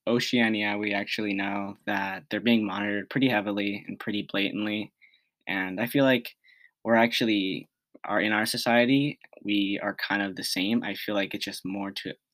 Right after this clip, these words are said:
to, like, a lesser extent, or more like a, um,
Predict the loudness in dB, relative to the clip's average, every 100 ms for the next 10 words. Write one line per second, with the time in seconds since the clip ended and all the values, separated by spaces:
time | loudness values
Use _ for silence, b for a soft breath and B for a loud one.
0 | -6 -2 0 0 -2 -4 -4 -6 -6 -10
1 | -6 -6 -6 -10 _ _ -8 -6 -6 -2
2 | -2 -2 -6 -6 -8 -10 _ _ _ _
3 | _ _ _ -18 -14 -14